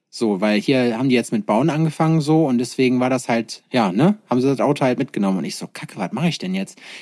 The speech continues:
Ja, musst du die Bullen anrufen, so. Dann hab ich die Bullen angerufen und während ich angerufen hab, so, „Oh nee, wir haben dich verarscht, das steht hier hinten auf dem Parkplatz“, wo ich mir auch denke, so, „Boah,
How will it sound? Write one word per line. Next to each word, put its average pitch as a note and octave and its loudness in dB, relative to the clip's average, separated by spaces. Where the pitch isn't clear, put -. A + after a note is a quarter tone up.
Ja, A#2 2
musst G#2 0
du E3 4
die D#3+ 6
Bullen D#3 4
anrufen, F#2+ -4
so. F#2 -6
Dann A#2+ -4
hab D3+ 0
ich F#3 0
die D#3+ -2
Bullen G3 2
angerufen E3 2
und D3 -2
während G#3+ 2
ich F#3 -4
angerufen E3+ 2
hab, E3 -4
so, D#3 -2
„Oh C4 2
nee, B3+ 2
wir G3 2
haben G3 2
dich G#3 0
verarscht, D3+ 0
das D3 -2
steht F3 0
hier E3+ 4
hinten E3 2
auf C3+ 0
dem C#3+ -2
Parkplatz“, C3 -2
wo B2 0
ich B2 0
mir A2+ -2
auch A2+ -2
denke, G#2 -8
so, F#2+ -12
„Boah, E2+ -6